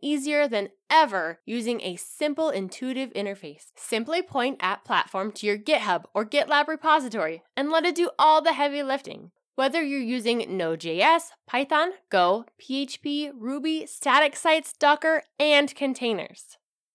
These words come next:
By running App Platform on their own infrastructure, DigitalOcean keeps your costs significantly lower than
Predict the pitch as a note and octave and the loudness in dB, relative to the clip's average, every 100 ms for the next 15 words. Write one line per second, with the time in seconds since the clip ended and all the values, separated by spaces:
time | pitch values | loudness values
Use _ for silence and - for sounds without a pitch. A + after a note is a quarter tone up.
0 | _ - D4 C#4 C4+ D#4 G#4 G4+ C4 B3+ | _ 2 4 4 2 4 4 2 2 0
1 | - - G#3+ - F3+ E3+ E3+ G#3+ A3+ A3+ | 0 -4 -4 -2 -4 -4 -4 -2 0 0
2 | - B3+ C4+ D#4+ - B3+ A3+ G#3+ - E3 | 0 6 6 6 0 -4 -6 -12 -10 -10
3 | - E3 - F#3 A#3+ B3 F#4+ G4 B3 B3 | -10 -12 -14 -12 -8 -2 2 2 0 0
4 | B3 A#3+ G#3+ G3+ - F#3+ A3 B3 D4 D#4+ | -4 -6 -8 -10 -10 -6 0 4 6 4
5 | - B3 A#3+ - B3 C#4 C#4+ D#4 E4 D#4 | 2 0 0 -4 -6 -2 -2 0 -2 -4
6 | C#4+ B3 B3 A#3 G#3 F3 F3+ A3+ | -6 -4 -2 0 2 0 -2 -6